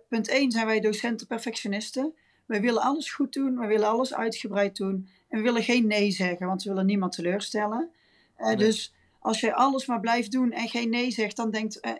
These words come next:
Speaker 1: iemand anders, "Oh, die kan er vast nog wel wat bij doen." Hè, dus op een
Speaker 2: Hmm.
Speaker 1: gegeven moment loopt dat emmertje over. Ehm, maar ik vind ook, ehm, ik vind bijvoorbeeld vaak dat teamleiders veel te weinig tijd krijgen om bezig te zijn met het team. Die, ik, ik zie die heel
Speaker 2: Ja.
Speaker 1: vaak andere dingen doen.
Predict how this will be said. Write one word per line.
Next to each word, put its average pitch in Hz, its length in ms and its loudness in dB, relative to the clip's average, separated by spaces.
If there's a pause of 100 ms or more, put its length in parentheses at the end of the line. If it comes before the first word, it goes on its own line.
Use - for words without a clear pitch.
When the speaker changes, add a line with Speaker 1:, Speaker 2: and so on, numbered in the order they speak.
(100)
Speaker 1:
iemand 208 240 -4
anders, 226 280 0
"Oh, 202 80 0
die - 120 -6
kan 175 200 -4
er 165 60 -4
vast 180 220 -4
nog 185 100 -10
wel 185 160 0
wat 190 120 -2
bij 180 220 -2
doen." 254 240 -2 (360)
Hè, 226 80 -8
dus 226 120 -6
op 226 60 -2
een - 60 -2
Speaker 2:
Hmm. 247 80 -2
Speaker 1:
gegeven 269 180 6
moment 226 160 4
loopt 226 200 4
dat 202 140 0
emmertje 208 460 -2
over. 202 480 -2 (580)
Ehm, 220 340 4 (540)
maar 233 160 4
ik 247 120 -2
vind - 240 -2
ook, 226 480 4
ehm, 226 440 -4 (380)
ik - 160 -10
vind 247 200 0
bijvoorbeeld 202 340 -2
vaak 208 200 2
dat 202 200 -2
teamleiders 202 800 0 (420)
veel 320 220 -2
te - 100 -4
weinig 214 260 0
tijd 269 280 0
krijgen 196 440 -2
om 240 220 0
bezig 240 320 0
te - 80 -16
zijn 185 240 -2
met 202 200 -4
het 185 200 -4
team. 262 220 0
Die, 190 180 -6
ik, - 200 -16
ik - 60 -12
zie 220 160 0
die 202 100 2
heel 240 140 6
Speaker 2:
Ja. 214 140 0
Speaker 1:
vaak 190 180 2
andere 185 300 -2
dingen 233 260 0
doen. 185 360 -6